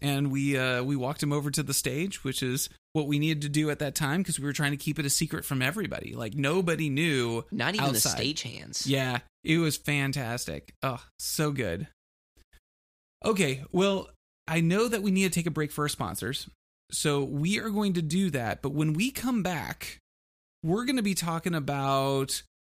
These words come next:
Speaker 1: the quarter dime penny race, which was super fun. We're gonna talk about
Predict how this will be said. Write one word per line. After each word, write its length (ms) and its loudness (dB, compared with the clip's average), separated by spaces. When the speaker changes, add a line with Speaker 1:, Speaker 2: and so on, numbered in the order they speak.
Speaker 1:
the 120 4
quarter 460 -2
dime 400 2
penny 340 2
race, 520 -2
which 200 -4
was 140 4
super 260 2
fun. 360 -2
We're 140 2
gonna 220 4
talk 280 0
about 540 0